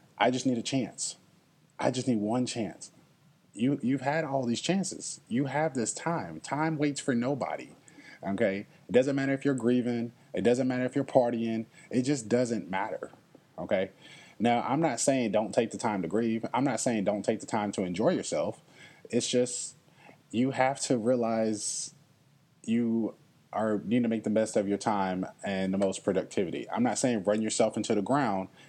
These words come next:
It's just that everybody has their way of doing things, okay? And, yeah, <laughs> that's just kinda where I'm at. So, if I've learned anything from this podcast or just this year in general,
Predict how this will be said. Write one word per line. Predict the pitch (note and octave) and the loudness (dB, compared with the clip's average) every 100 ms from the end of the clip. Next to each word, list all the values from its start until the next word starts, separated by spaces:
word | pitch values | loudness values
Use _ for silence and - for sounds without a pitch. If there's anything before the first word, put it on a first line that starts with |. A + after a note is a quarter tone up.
| - | -2
It's | G2+ | -2
just | A#2 G#2+ | 0 2
that | G#2 - | 2 2
everybody | A#2 B2+ B2 A2+ A2+ A2 | 0 2 2 2 2 0
has | G#2+ G#2 G2 G2+ G2 | 0 2 2 0 2
their | G2+ | 0
way | F#2+ F2+ F2 | 2 2 0
of | E2+ | 0
doing | F#2 E2+ E2 E2 | -2 -2 -4 -6
things, | - A1 - - - _ _ _ | -6 -8 -16 -18 -18 _ _ _
okay? | F#2 F#2 F2+ - - _ - _ - | -2 2 2 0 -12 _ -20 _ -6
And, | G2 F#2+ F#2 F#2 F#2 F2+ F2+ - | -2 0 0 0 -2 -4 -6 -4
yeah, | A#2+ - - - - - | -2 -2 -6 -20 -6 0
<laughs> | B2+ - | 0 6
that's | D#3+ G2+ F#2 G#2 - | 4 4 0 -2 0
just | - - - - | 0 -2 -2 2
kinda | A#2+ G#2+ | 2 4
where | G#2 G#2 | 2 0
I'm | G2 | 0
at. | G#2 - - - - - - _ | -2 -6 -12 -20 -20 -20 -20 _
So, | - B2+ A2 D#2 - - - - - - - - - | 2 4 4 0 -10 -18 -20 -20 -20 -20 -20 -20 -4
if | A2 A#2+ | 0 2
I've | A#2 A#2+ | 0 0
learned | A#2+ B2 A#2+ | 0 0 0
anything | A2 A2 A2 A2 G#2+ G#2 G#2+ - _ _ _ - | -2 0 0 0 0 -2 -6 -16 _ _ _ 0
from | G#2 G2 F#2+ F#2+ - - | 0 2 -2 -4 -8 -8
this | F#2 | -4
podcast | - E2+ - D2+ - - - _ - _ _ - - - - | 0 0 0 -4 -4 -10 -18 _ -20 _ _ -20 -16 -14 -2
or | G#2 F#2 | 0 0
just | E2+ G2 - | 0 -2 -2
this | G2 F#2+ - | -2 -2 0
year | G2+ F#2+ F2+ | 0 0 -2
in | F2+ | -4
general, | E2 D#2 B1+ D2+ | -4 -4 -4 -8